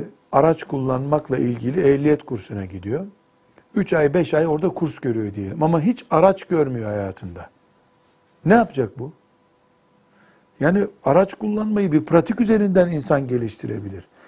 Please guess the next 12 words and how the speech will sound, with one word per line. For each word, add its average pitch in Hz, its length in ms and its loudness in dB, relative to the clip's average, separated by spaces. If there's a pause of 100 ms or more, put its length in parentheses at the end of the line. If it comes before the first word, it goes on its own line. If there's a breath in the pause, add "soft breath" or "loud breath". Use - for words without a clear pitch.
(360 soft breath)
Resulullah 196 340 4
sallallahu 196 440 2
aleyhi 185 200 2
ve 170 40 -4
sellemin 185 600 0 (640 soft breath)
sağ 202 560 4
elle 175 340 0
yediğini 160 760 0
siret 175 540 4
bilgisiyle 151 500 0
öğrendik 175 500 2
şemailden. 107 680 -4